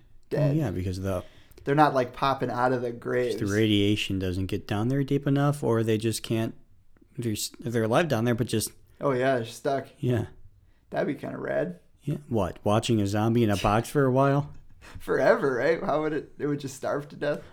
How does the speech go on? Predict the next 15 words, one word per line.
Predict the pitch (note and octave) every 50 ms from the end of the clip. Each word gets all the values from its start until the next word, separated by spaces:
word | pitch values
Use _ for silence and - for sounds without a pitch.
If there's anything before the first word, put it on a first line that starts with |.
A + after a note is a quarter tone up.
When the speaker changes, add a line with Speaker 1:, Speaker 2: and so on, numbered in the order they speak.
| - -
Speaker 1:
I | - A3
don't | B3 B3
know. | B3+ B3 C#3+ F2+ E2 - - - - - - - - - - - - - - - - - - - - - _ - - -
No, | F#3 A3+ B3+ D#3+ G#2+ F#2
it's | F#2+ F#2 F2+ - -
dead. | - - F#3 A3+ D3 - - - - - - - - - - - -
Speaker 2:
Oh. | - - D#3 - - - - - _ _ _ - - - - -
Speaker 1:
These | - D3 D3 -
things | E3 D#3+ D#3+ C#3+
are | C#3+ C#3
doomed | B2+ A2+ B2+ B2 C#3 D3+ D3 D3
to | C3
walk | B2+ C3+ C#3 C#3 C#3+
the | - C3+
life. | C3 C#3+ D#3 - - - -